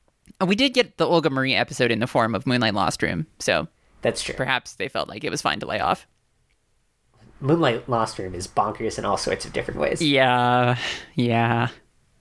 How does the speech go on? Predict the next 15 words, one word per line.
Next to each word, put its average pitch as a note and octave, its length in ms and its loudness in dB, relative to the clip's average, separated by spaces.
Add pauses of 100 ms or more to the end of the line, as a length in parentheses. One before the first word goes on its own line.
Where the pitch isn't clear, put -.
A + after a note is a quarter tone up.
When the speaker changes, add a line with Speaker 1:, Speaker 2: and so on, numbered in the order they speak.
(880)
Speaker 1:
I - 40 -12
try F3 140 2
not B2+ 120 2
to - 60 -12
think C3 180 -4
about A#2 180 0
Moonlight A#2 320 2
Lost C3 260 2
Room. C3+ 220 4
Speaker 2:
<laughs> - 420 -2
Yeah, G3 200 4
me A#3 160 -2
too, D3 260 4
honestly. C#3 680 0 (720)
Speaker 1:
It, G3 260 0